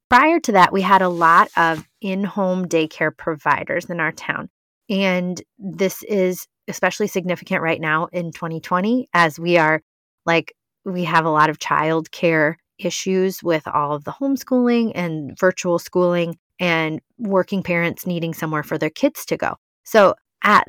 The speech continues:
that time, when we were seeing some of these in-home childcare providers retire or pursue other business endeavors, there was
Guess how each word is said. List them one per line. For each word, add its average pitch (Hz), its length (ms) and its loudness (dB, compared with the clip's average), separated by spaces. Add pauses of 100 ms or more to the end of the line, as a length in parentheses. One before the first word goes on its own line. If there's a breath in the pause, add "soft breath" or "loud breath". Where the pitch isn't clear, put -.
that 175 340 6
time, 170 640 -2
when 180 240 -2
we 180 120 0
were 170 100 2
seeing 180 440 -2
some 175 240 -4
of 165 140 -4
these 170 240 -4
in-home 165 380 -6
childcare 208 520 0
providers 160 520 -4
retire 170 800 2
or 170 160 0
pursue 165 680 -4
other 165 500 2 (560)
business 165 380 0
endeavors, 165 600 0 (560)
there 202 260 2
was 180 300 -2